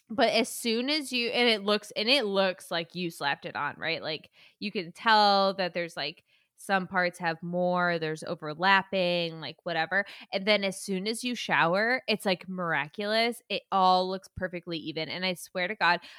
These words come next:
like, I don't have Rob help me, like, do my back or anything. And if I've, like, missed, like, very obvious chunks, 'cause it's, like, I'm wearing a shirt, like, no, it's not summer, like, no one's seeing my back, I don't care.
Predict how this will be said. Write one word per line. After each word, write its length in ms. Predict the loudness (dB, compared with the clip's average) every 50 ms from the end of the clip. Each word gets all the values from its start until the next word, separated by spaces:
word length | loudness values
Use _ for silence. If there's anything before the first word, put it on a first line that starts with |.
| -8 -2
like, 200 | -2 -2 -2 -4 _ _
I 440 | 4 6 6 6 4 2 2 0 -4 -6 0
don't 300 | 2 2 2 2 0 0
have 160 | -2 0 0
Rob 200 | 2 2 2 2 2
help 180 | 0 -2 -2 -2
me, 260 | -4 -4 -2 -2 -2
like, 160 | -2 -4 -4 -6
do 100 | -8 -6
my 120 | -6 -8
back 380 | -6 -2 -2 -2 -2 -2 -4 -8
or 80 | -8 -8
anything. 500 | -6 -6 -8 -8 -4 -4 -2 -2 -2 -2
And 140 | -4 -4
if 160 | -6 -10 -6 -2
I've, 240 | 0 0 0 0 0
like, 220 | -2 -4 -4 -6 -12 -14
missed, 600 | -12 -10 -6 -2 -2 -2 -2 -4 -6 -10 -10 -6
like, 260 | -2 -2 -2 -2 0
very 240 | 0 2 2 2 2
obvious 500 | 2 2 0 0 0 -4 -6 -6 -8 -12
chunks, 400 | -10 -10 -8 -8 -10 -12 -14 -8
'cause 160 | -6 -6 -6
it's, 100 | -4 -4
like, 240 | -4 -4 -4 -4 -10 -14 _ -8
I'm 160 | -6 -6 -6
wearing 240 | -6 -6 -6 -6 -8
a 40 | -10
shirt, 320 | -6 -4 -2 -2 -2 -2
like, 160 | -4 -4 -4
no, 220 | -4 -4 -4 -4 -4
it's 240 | -6 -8 -10 -6 -4
not 180 | -4 -4 -4 -4
summer, 340 | -6 -4 -2 0 0 2
like, 160 | 0 0 0 -2
no 140 | -2 -2
one's 200 | -2 -4 -6 -8
seeing 180 | -10 -10 -8 -6
my 120 | -6 -6
back, 220 | -2 -2 -2 -2 -2 -6
I 80 | -8 -8
don't 180 | -8 -12 -12
care. 360 | -8 -6 -4 -2 -2 -4 -4